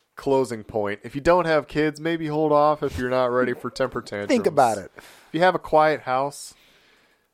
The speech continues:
Speaker 2: Think
Speaker 1: all
Speaker 2: about
Speaker 1: that's
Speaker 2: what you're
Speaker 1: gonna
Speaker 2: giving
Speaker 1: go
Speaker 2: up.
Speaker 1: away.
Speaker 2: <laughs> Think about what you're giving up.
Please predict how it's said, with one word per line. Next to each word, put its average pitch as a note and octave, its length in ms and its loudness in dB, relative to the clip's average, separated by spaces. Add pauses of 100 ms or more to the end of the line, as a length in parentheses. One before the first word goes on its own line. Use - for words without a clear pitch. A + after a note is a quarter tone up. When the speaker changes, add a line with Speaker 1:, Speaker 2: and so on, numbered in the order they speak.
Speaker 2:
Think C#3 140 -2
Speaker 1:
all B2+ 100 6
Speaker 2:
about D3+ 140 8
Speaker 1:
that's D3+ 140 0
Speaker 2:
what - 0 -
you're D3+ 80 4
Speaker 1:
gonna C#3+ 80 4
Speaker 2:
giving C3+ 140 6
Speaker 1:
go B2+ 280 6
Speaker 2:
up. F#2+ 180 2 (360)
Speaker 1:
away. A#3+ 80 12 (100)
Speaker 2:
<laughs> - 60 -12
Think F4+ 200 2
about C#4 340 4
what B3 320 0
you're G#3+ 100 0
giving D#3 420 4
up. D2+ 200 -4